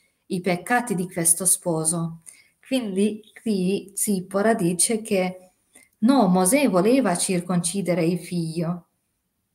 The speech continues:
solo che il suocero non, n-, non lo voleva. Per cui, cioè, la responsabilità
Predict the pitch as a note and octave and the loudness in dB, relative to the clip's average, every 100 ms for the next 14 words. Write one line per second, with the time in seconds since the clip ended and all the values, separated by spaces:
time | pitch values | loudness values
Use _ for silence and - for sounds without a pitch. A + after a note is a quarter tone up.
0 | _ _ _ _ - - G#3 G3 - A#3 | _ _ _ _ -4 2 2 2 0 2
1 | F3+ D#3+ G3 A3+ - - _ _ _ _ | 2 2 0 -2 -6 -20 _ _ _ _
2 | - _ G3 F3 - C#4+ D4 - G3 F3+ | -20 _ 2 4 4 4 0 0 0 0
3 | F3+ F3 F3 F3 G3 G3 F#3 F#3+ F3+ G3+ | 2 4 2 0 -2 -2 -2 -4 2 2
4 | F#3 F3+ F3 F3 E3 E3 E3 D#3+ E3 - | 4 2 2 2 2 0 -2 -4 -6 -10
5 | _ _ _ _ _ _ _ _ - C4 | _ _ _ _ _ _ _ _ 2 2
6 | - A3 G#3 A#3+ G#3 - - G#3 F3+ F3 | 4 4 4 4 0 -6 -6 -4 0 0
7 | F3 E3+ G3+ F#3 F#3+ F#3+ F#3 F#3 A#3+ G#3+ | 0 -2 0 0 0 -2 -4 -4 -4 -4
8 | - | -6